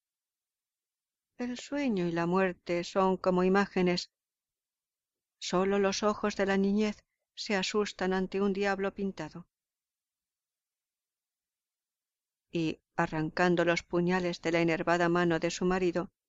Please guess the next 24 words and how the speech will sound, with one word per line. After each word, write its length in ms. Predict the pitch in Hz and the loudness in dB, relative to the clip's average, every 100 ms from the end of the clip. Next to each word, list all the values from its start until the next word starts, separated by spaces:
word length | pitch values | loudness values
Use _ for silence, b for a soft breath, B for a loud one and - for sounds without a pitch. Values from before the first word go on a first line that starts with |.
| _ _ _ _ _ _ - | _ _ _ _ _ _ -2
llevólos 600 | 190 190 240 247 233 - | 2 2 2 0 -2 0
al 100 | 160 | 0
aposento 520 | - 160 180 170 180 | 2 0 2 2 4
de 120 | 180 | 4
Duncan 460 | 185 165 170 175 - _ _ _ _ _ - | 6 4 4 0 -2 _ _ _ _ _ -2
y 100 | 180 | 2
los 220 | 160 - | 2 0
colocó 600 | - 160 160 180 170 - _ | 0 0 0 2 2 2 _
en 120 | 180 | 2
las 200 | 165 160 | 4 4
manos 320 | 175 170 170 - | 4 4 2 0
de 100 | 180 | 0
los 160 | 170 | 0
guardias 500 | - 170 170 175 175 | 2 2 2 0 2
narcotizados 960 | 175 170 - 180 - 190 202 170 180 - _ _ _ _ _ _ _ - | 0 0 0 -4 -4 -4 -2 0 -2 -4 _ _ _ _ _ _ _ -8
para 240 | 220 214 | -4 -4
que 180 | - 208 | -2 -2
pareciese 680 | 208 208 - 269 269 - - | 0 -2 0 0 0 -2 -4
que 260 | 151 170 | 0 2
ellos 340 | 180 165 - - _ | 4 2 -2 -8 _
habían 320 | - 175 180 170 | 0 4 6 6
asesinado 580 | 170 180 180 180 175 | 4 0 2 4 4
al 100 | 170 | 4
rey. 240 | 175 165 | 2 -2